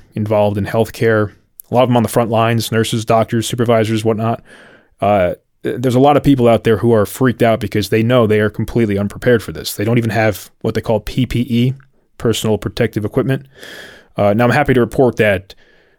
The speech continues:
that is something that the governments are aware of. Like, they are pumping out production. People are donating masks, those N ninety-fives and stuff. But, uh, like I said in the beginning, I am sort of in the epicenter,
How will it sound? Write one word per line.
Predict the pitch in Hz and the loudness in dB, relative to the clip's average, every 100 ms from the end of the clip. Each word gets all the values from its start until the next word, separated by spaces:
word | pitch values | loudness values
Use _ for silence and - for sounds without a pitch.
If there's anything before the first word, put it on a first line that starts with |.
| - | 0
that | 120 | 4
is | 143 127 | 4 4
something | 127 117 | 2 2
that | 104 92 _ | 0 -4 _
the | 113 | -4
governments | 110 120 117 104 120 | 0 2 2 0 0
are | |
aware | 98 123 110 | 2 4 4
of. | 98 110 | 0 -2
Like, | 101 90 - | -6 -8 -4
they | 107 | -4
are | 95 | -4
pumping | 95 - 127 113 | -4 -4 0 0
out | 113 | 0
production. | 113 110 - 123 113 | 0 -2 0 -2 0
People | 131 131 | 0 0
are | 104 | 0
donating | 87 104 123 120 113 113 | 0 2 2 2 2 2
masks, | 117 113 101 - - | 2 2 -2 -8 -8
those | 98 95 | -6 -4
N | 120 | -2
ninety-fives | 117 110 104 110 113 110 110 | -2 -2 0 0 0 -2 -4
and | 113 | -4
stuff. | - 110 - _ - - _ - - _ | -2 -4 -6 _ -20 -20 _ -20 -20 _
But, | 107 120 117 - _ - | 0 4 4 0 _ -4
uh, | 110 107 104 104 - 92 | 2 4 2 -2 -8 -4
like | 123 135 | 0 2
I | 175 | 2
said | 143 | 2
in | 131 | 2
the | |
beginning, | 120 139 127 | 2 2 2
I | 113 117 | 2 2
am | 113 123 - | 0 -4 -4
sort | - 139 | 0 2
of | |
in | 117 | 2
the | 113 | 0
epicenter, | - - 120 104 98 107 | 0 0 0 0 0 -2